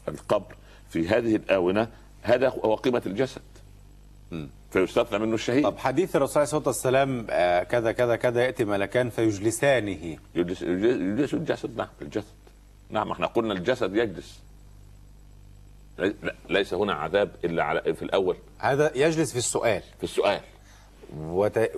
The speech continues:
Speaker 2: مش بمجرد انتهاء السؤال يحدث العذاب أو النعيم.
Speaker 1: يحدث، ل-، لكن على الروح.
Speaker 2: مم. تمامًا.
Speaker 1: تمام.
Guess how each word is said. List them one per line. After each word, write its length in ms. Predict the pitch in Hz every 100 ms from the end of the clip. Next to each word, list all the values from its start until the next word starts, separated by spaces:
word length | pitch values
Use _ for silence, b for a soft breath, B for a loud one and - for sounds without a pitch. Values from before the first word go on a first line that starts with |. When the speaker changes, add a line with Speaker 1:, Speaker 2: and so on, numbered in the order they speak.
| 98
Speaker 2:
مش 180 | 107 110
بمجرد 520 | 95 113 113 151 175
انتهاء 280 | 131 117 156
السؤال 540 | 143 - 110 143 143 -
يحدث 420 | 123 147 135 -
العذاب 480 | 113 92 101 131 139
أو 200 | 107 117
النعيم. 480 | 107 117 123 131 101
Speaker 1:
يحدث، 280 | 92 85 78
ل-، 380 | 76 60 90 90
لكن 200 | 98 92
على 180 | 78 85
الروح. 420 | 78 76 - - - - - - - - - -
Speaker 2:
مم. 340 | 135 143 98 82 80 80 80 - - -
تمامًا. 380 | - 123 127 82
Speaker 1:
تمام. 200 | 69 -